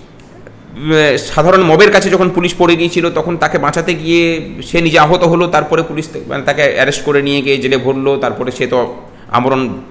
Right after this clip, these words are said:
নির্জল অনশন করলো, তারপর তাকে সাসপেন্ড হতে হলো। সেই লড়াইও আমরা লড়ছি, আমরা চিন্তা নেই।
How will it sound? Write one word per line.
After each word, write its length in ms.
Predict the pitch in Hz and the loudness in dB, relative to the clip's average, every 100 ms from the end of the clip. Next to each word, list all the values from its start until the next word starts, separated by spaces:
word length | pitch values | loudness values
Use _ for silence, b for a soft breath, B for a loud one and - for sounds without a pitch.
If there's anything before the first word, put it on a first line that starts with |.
| - | -8
নির্জল 300 | 120 123 143 | -4 0 4
অনশন 360 | 123 135 135 143 | 4 2 0 -2
করলো, 420 | 143 143 143 143 B B B B B - - - | 0 0 0 -2 B B B B B -20 -10 -6
তারপর 200 | 139 147 | -4 -4
তাকে 140 | 120 | -4
সাসপেন্ড 360 | - - 135 113 | -4 -4 -2 -4
হতে 140 | 101 | -4
হলো। 100 | 104 | -4
সেই 120 | 110 | -2
লড়াইও 260 | 110 110 131 | 2 2 2
আমরা 180 | 120 107 | 0 0
লড়ছি, 340 | 101 - 90 - B B B - | -2 -6 -14 -16 B B B -10
আমরা 360 | 98 120 123 - - - - - - - - | -4 -2 -4 -8 -18 -20 -20 -20 -20 -20 -8
চিন্তা 300 | 123 127 135 | -4 0 2
নেই। 240 | 127 151 | 2 -2